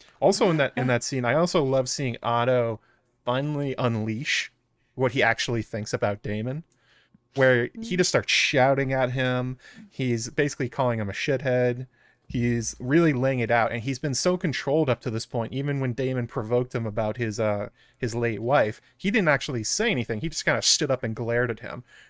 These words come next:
Speaker 1: This time, he's like, "I'm not holding back, man. I'm coming at you." And then he's like, "Oh, yeah, you have Caraxes."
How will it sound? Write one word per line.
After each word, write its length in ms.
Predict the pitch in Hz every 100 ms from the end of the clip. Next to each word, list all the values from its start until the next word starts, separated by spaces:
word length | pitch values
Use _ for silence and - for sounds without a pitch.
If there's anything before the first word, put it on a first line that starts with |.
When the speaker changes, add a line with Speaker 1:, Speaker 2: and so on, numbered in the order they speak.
| -
Speaker 1:
This 180 | 160
time, 280 | - 131 117
he's 160 | 123 120
like, 180 | 110 101 _ _ _ _ _ _ -
"I'm 160 | 120
not 160 | 139 131
holding 220 | 143 131
back, 280 | 123 120 -
man. 320 | 117 107 104 - _
I'm 160 | - 120
coming 300 | - 135 113
at 240 | 113 -
you." 120 | 117 101
And 100 | 113
then 80 | 117
he's 100 | 113
like, 220 | 110 - _ _ _ _ _ _
"Oh, 160 | 117 151
yeah, 180 | 143 123
you 140 | 139
have 120 | 160
Caraxes." 1000 | - 135 120 117 - - 104 107 - -